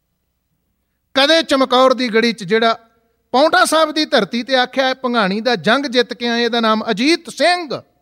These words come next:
ਉਹਨੇ ਚਾਰਾਂ ਸਾਹਿਬਜ਼ਾਦਿਆਂ ਦੇ ਨਾਂ, ਜਿਹੜੇ ਤਿੰਨ ਸਾਹਿਬਜ਼ਾਦੇ ਛੋਟੇ ਅਨੰਦਪੁਰ ਸਾਹਿਬ ਪੈਦਾ ਹੋਏ ਆ, ਚਾਰੇ ਸਾਹਿਬਜ਼ਾਦਿਆਂ ਦੇ ਨਾਮ ਉਹਨੇ ਸਿੰਘ ਸ਼ਬਦ ਨਾਲ ਰੱਖੇ।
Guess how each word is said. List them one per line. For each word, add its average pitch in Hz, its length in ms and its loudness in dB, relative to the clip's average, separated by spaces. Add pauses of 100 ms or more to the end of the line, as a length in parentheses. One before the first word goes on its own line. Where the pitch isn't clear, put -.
(380)
ਉਹਨੇ 214 220 -10
ਚਾਰਾਂ 233 560 -2
ਸਾਹਿਬਜ਼ਾਦਿਆਂ 269 680 -2
ਦੇ 262 120 -2
ਨਾਂ, 240 280 -2 (280)
ਜਿਹੜੇ 214 240 0
ਤਿੰਨ 233 320 -4
ਸਾਹਿਬਜ਼ਾਦੇ 240 520 0
ਛੋਟੇ 226 360 -2
ਅਨੰਦਪੁਰ 240 420 0
ਸਾਹਿਬ 320 240 2
ਪੈਦਾ 269 240 0
ਹੋਏ 214 200 -2
ਆ, 160 100 -6 (320)
ਚਾਰੇ 220 280 -2
ਸਾਹਿਬਜ਼ਾਦਿਆਂ 180 560 -8
ਦੇ 170 100 -14
ਨਾਮ 160 280 -8
ਉਹਨੇ 214 200 -8
ਸਿੰਘ 302 380 -2
ਸ਼ਬਦ 196 300 -8
ਨਾਲ 165 200 -8
ਰੱਖੇ। - 400 -20